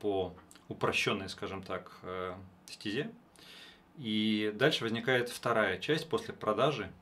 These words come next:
самого вот факта сделки, реализация этого проекта.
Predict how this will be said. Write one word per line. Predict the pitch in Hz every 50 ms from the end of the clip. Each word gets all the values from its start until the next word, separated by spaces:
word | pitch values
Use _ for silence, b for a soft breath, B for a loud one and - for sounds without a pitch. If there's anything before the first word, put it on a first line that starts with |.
| - - - _
самого | - - 110 101 95 95 98 95 95 95
вот | 92 90
факта | - - 101 95 - - 95
сделки, | 90 92 95 98 - - - 101 92 92 - B B B B B B B B B B -
реализация | 123 110 120 113 107 107 104 107 95 - - 92
этого | - - 90
проекта. | 87 - - 87 85 - - -